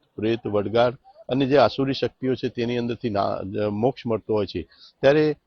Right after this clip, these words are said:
અ, મોટી સંખ્યામાં જે ભક્તો છે તે આ નાગધરા કુંડની અંદર અહીં આગળ આવે છે અને નાગધરા કુંડમાં આસ્થાની ડૂબકી લગાવી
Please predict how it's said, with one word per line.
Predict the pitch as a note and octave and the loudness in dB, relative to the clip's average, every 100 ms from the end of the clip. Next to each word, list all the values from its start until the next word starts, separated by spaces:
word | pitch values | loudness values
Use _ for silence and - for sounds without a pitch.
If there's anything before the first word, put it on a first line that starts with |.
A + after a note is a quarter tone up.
| - | -2
અ, | |
મોટી | A2+ G#2+ B2 D#3+ | 0 2 0 -2
સંખ્યામાં | C#3 B2+ C3 B2 A#2 | -4 -2 0 0 0
જે | A#2 | -2
ભક્તો | G2 G2 _ B2+ | -2 -4 _ -6
છે | - A#2+ | -2 -4
તે | - A#2 | -2 0
આ | A2+ | 0
નાગધરા | G#2 G#2 A2 A2+ | 2 -2 -2 -4
કુંડની | A2+ A2 A2+ | -4 -6 -6
અંદર | A2+ A2+ | -6 -6
અહીં | A#2 A2 | -4 -4
આગળ | G#2 A2 A2 | -2 -2 2
આવે | G#2 A2+ | 2 2
છે | - C3+ - - - - | -2 -6 -8 -20 -20 -6
અને | B2+ C#3 C#3+ | 0 2 2
નાગધરા | A#2+ A#2 B2 C3+ | 2 0 2 0
કુંડમાં | B2+ B2 B2+ C3 A#2+ _ _ | 0 -4 -2 -2 -4 _ _
આસ્થાની | - B2 - F3 E3 | -2 0 0 -2 0
ડૂબકી | C3 - C3 | -2 -2 -2
લગાવી | A#2+ A#2 A#2+ A#2 | 0 2 0 -2